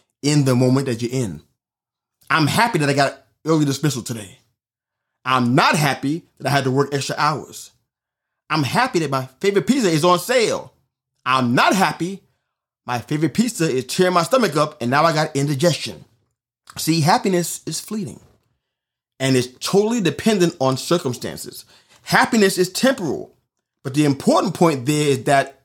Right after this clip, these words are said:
it is always tied to something quick to dissolve, something temporary, something that will not last in the span of time. The world,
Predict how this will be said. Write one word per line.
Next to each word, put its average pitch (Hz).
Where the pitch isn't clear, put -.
it 151
is 131
always 208
tied 139
to -
something 127
quick -
to 131
dissolve, 110
something 151
temporary, 135
something 151
that 127
will 139
not 131
last 120
in 139
the 123
span 123
of -
time. 107
The 120
world, 202